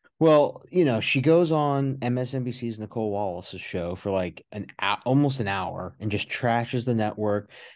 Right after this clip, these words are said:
and is now filing a lawsuit claiming a hostile work environment and all this stuff. How producers said horrible things, this, that, and the other against, you know, Tucker Carlson. Um,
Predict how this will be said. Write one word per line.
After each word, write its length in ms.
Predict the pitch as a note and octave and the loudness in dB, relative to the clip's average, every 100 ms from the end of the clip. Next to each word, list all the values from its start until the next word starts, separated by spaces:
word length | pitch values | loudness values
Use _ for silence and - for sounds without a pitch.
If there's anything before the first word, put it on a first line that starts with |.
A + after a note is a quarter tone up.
| - | -6
and 120 | A2+ | -2
is 120 | G#2+ | -2
now 160 | G#2+ G#2+ | -2 -4
filing 420 | - B2 A#2+ A#2 | -2 0 0 0
a 60 | G#2 | -2
lawsuit 480 | G#2+ G#2+ - G#2+ | -2 -2 -6 -10
claiming 340 | G2+ G#2+ G#2 F#2+ | -8 -8 -8 -8
a 60 | |
hostile 340 | F2 F#2 F#2 F2+ | -8 -8 -8 -4
work 220 | A#2 C3+ | -2 -2
environment 560 | B2+ A#2+ A#2+ A#2+ A#2+ A2 | -2 0 0 0 -2 -2
and 100 | A2+ | -4
all 100 | A#2 | -4
this 160 | A2 | -6
stuff. 540 | - - A#2 A2+ - - | -8 0 0 0 -8 -10
How 200 | G2 F#2+ | -10 -10
producers 520 | F#2+ G#2 G#2 F#2+ F2+ | -4 -2 -2 -4 -6
said 280 | G#2 F#2+ F2+ | -2 -2 -2
horrible 360 | F#2 F2 - - | -4 -6 -10 -2
things, 400 | D#3 D3 C#3+ C3 | 0 2 0 -2
this, 160 | A#2 | -4
that, 180 | - A2+ | -4 -4
and 80 | G2 | -4
the 80 | A2 | -4
other 280 | A2 A2 G#2 - - - _ _ _ _ _ _ _ | -2 -2 -6 -14 -20 -20 _ _ _ _ _ _ _
against, 380 | - B2 A#2 - | -6 -4 -4 -4
you 100 | C#3 | -4
know, 260 | A2 F#2+ - _ _ | -4 -4 -12 _ _
Tucker 160 | C3 A#2 | -6 -4
Carlson. 360 | - A2+ A2+ - - - | 0 0 0 -8 -16 -6
Um, 420 | - D#3 D#3+ D3+ | 0 2 2 0